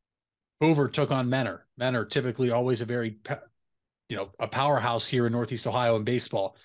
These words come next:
Uh, Mentor defeated Hoover six to five on Saturday. That game was up at Mentor, so Hoover falls to four and five overall. But Mitch, I mentioned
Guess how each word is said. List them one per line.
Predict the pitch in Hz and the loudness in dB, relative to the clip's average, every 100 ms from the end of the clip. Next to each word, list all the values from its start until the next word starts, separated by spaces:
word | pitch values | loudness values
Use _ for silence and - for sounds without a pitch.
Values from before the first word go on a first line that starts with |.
| _ _ _ | _ _ _
Uh, | 107 | -6
Mentor | 110 135 151 | 0 2 4
defeated | 139 - 156 165 | 2 0 0 0
Hoover | 135 143 127 131 135 _ _ | 2 2 2 0 -2 _ _
six | - - 165 160 - | -4 -2 -2 -6 -6
to | 170 | -4
five | 135 151 143 143 | -2 0 0 0
on | 131 120 113 | 0 -2 0
Saturday. | - 135 135 135 | 0 0 0 0
That | 123 120 | 0 -2
game | 131 117 | -4 -6
was | 113 - | -4 -4
up | 131 - | -4 -2
at | 120 113 | -4 -2
Mentor, | 123 123 | -2 -2
so | - 117 | -2 0
Hoover | 127 139 131 _ _ - | 0 0 -4 _ _ -2
falls | 127 127 | -2 -2
to | - | -6
four | - 139 147 | -2 0 2
and | 127 | 0
five | 139 135 | 0 0
overall. | 127 120 127 110 - _ _ _ _ _ _ - | 0 4 4 2 -2 _ _ _ _ _ _ -12
But | |
Mitch, | 110 151 - 135 | -2 -2 -2 -2
I | |
mentioned | 117 151 - 127 104 | 0 0 0 -2 -4